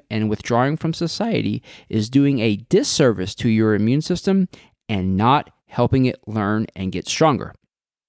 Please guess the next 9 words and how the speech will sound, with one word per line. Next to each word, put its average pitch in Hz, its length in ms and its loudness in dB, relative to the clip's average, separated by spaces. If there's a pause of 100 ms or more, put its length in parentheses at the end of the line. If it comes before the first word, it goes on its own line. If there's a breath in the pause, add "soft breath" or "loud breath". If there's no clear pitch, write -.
(300)
So - 180 2
let's 170 220 2
say 151 160 2
because 139 300 0
of 123 80 -2
my 113 120 -2
size, 127 600 0 (300 loud breath)
my 120 260 2
age, 117 540 2